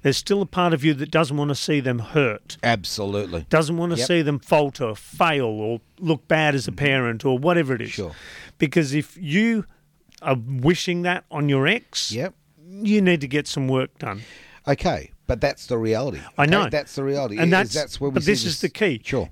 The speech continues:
Speaker 1: is when they're in that situation where
Speaker 2: Mm-hmm.
Speaker 1: they don't care about you, they
Speaker 2: Mm-hmm.
Speaker 1: wanna see you hurt,
Speaker 2: Yeah.
Speaker 1: you're now dealing with something that's big.
Speaker 2: Sure.
Speaker 1: It's not easy.
Speaker 2: Mm-hmm.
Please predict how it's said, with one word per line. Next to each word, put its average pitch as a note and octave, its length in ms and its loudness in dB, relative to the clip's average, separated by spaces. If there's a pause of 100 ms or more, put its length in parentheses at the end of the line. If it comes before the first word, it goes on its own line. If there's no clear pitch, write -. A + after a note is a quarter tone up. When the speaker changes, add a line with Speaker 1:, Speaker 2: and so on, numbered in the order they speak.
Speaker 1:
is E3 260 2 (300)
when F#3 360 0
they're F3 180 2
in F#3 120 0
that E3+ 180 -2
situation D#3 720 -2
where C3+ 200 2
Speaker 2:
Mm-hmm. G#2+ 80 -4
Speaker 1:
they D3+ 180 4
don't E3+ 280 0
care A#2+ 260 2
about A#2 360 -6
you, B2 120 0
they B2+ 160 4
Speaker 2:
Mm-hmm. B2 80 -2
Speaker 1:
wanna E3+ 200 2
see - 180 0
you A#2+ 180 0
hurt, A2+ 420 -2
Speaker 2:
Yeah. G#2+ 220 -2 (240)
Speaker 1:
you're F3 200 4
now E3 180 -2
dealing D3 420 -2
with C3+ 300 -2 (120)
something C3+ 440 -2
that's A#2 180 0
big. A2+ 500 0
Speaker 2:
Sure. F2 340 -8 (580)
Speaker 1:
It's - 180 0
not F#3 220 4
easy. E3 520 -2 (220)
Speaker 2:
Mm-hmm. G2 180 -12